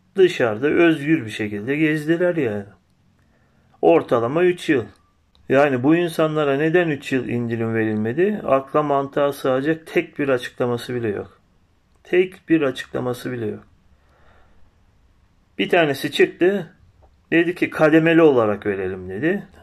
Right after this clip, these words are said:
E, şu anda işte denetimde olanların denetimini kaldıralım. Yükümlülüklerini kaldıralım.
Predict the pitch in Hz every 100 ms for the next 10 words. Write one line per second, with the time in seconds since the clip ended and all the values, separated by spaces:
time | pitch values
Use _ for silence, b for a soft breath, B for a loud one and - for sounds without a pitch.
0 | - 147 156 156 175 - 147 143 147 143
1 | - 139 147 151 147 147 143 139 135 131
2 | 127 127 120 143 139 135 139 131 131 127
3 | 113 104 101 95 107 156 - _ _ _
4 | _ _ _ _ _ _ _ - 117 123
5 | 117 107 104 110 107 104 101 92 92 101
6 | 156 156